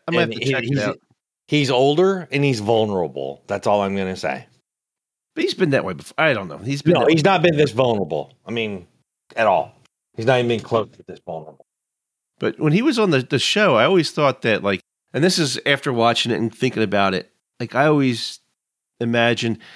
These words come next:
Speaker 1: he, he appreciated the human race. He liked what they stood for, how they were, how adaptive
Speaker 2: No.
Speaker 1: they were, and creative.
Speaker 2: See, that's
Speaker 1: And
Speaker 2: why you need to watch season two, 'cause they're gonna tell
Speaker 1: Oh,
Speaker 2: you
Speaker 1: see, now they're
Speaker 2: straight
Speaker 1: gonna
Speaker 2: up.
Speaker 1: change everything from the, the, the series.
Speaker 2: No, they're not
Speaker 1: I hate
Speaker 2: changing
Speaker 1: this reboot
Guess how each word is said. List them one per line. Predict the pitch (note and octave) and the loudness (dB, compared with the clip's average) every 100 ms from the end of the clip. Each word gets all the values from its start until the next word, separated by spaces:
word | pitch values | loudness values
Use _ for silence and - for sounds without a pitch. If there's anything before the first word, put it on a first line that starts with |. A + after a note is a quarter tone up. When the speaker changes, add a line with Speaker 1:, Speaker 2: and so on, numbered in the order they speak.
| - _ _ _ | -20 _ _ _
Speaker 1:
he, | - C#3+ B2+ | 0 2 4
he | C#3+ | 2
appreciated | C#3 - D3 D3 D3+ C#3+ | 0 2 0 2 0 0
the | C#3 | -2
human | C3 C3+ B2+ | 0 0 0
race. | B2+ C3 | 0 0
He | - | -2
liked | G#2+ A2 B2 - _ _ A2 | 0 2 0 -4 _ _ -6
what | A2+ | -4
they | A2+ | -2
stood | G2+ - B2 | -4 -2 -4
for, | - B2 G#2+ | -2 -2 0
how | G#2+ G#2+ | 0 0
they | G#2 | 0
were, | G#2 A#2 | 0 0
how | G#2+ G2+ | 2 0
adaptive | F2+ G#2 G#2+ A#2 B2+ | -2 -2 -4 0 0
Speaker 2:
No. | B2+ | 0
Speaker 1:
they | A2 | -2
were, | G#2 G2+ | -4 -6
and | G#2+ - | -8 -10
creative. | - G#2 A2 A#2+ A2+ _ - _ _ - | -4 -2 0 0 -2 _ -20 _ _ -12
Speaker 2:
See, | - C#3+ | -2 0
that's | C#3 D3+ | 2 0
Speaker 1:
And | F#3 | 2
Speaker 2:
why | D#3 | 2
you | |
need | C#3 C3 A2+ | 2 0 0
to | |
watch | B2 A2+ - | 0 0 -2
season | B2+ G#2 | -6 -6
two, | F#2 B2 F#2+ D#2+ | -2 0 0 -2
'cause | G#2+ F#2 | -6 -2
they're | A#2 | -2
gonna | B2+ A2+ | 0 -4
tell | A#2+ | 0
Speaker 1:
Oh, | A#2 | 0
Speaker 2:
you | A#2 | 2
Speaker 1:
see, | G3 | 0
now | G#3 | 0
they're | G3+ | 2
Speaker 2:
straight | G3+ | 2
Speaker 1:
gonna | G3+ | 0
Speaker 2:
up. | - | 2
Speaker 1:
change | F#3+ F#3 | 2 2
everything | - F3 F3+ E3+ E3 D#3 | 0 0 0 -2 -4 -6
from | D#3+ | -6
the, | D3+ C#3+ | -6 -8
the, | - D3 C#3+ | -8 -8 -6
the | D3+ | -8
series. | - F#3+ F3+ B2 A#2+ - - - D#3 | -4 -4 -2 -2 -4 -8 -16 -8 0
Speaker 2:
No, | A#3+ D4 B3 | 2 4 2
they're | C#3 D#3 | 2 2
not | G3 C#4 C4+ A#3 | 4 2 0 -2
Speaker 1:
I | |
hate | F#3 | 0
Speaker 2:
changing | D3+ C#3 | -2 -4
Speaker 1:
this | |
reboot | B2+ | -4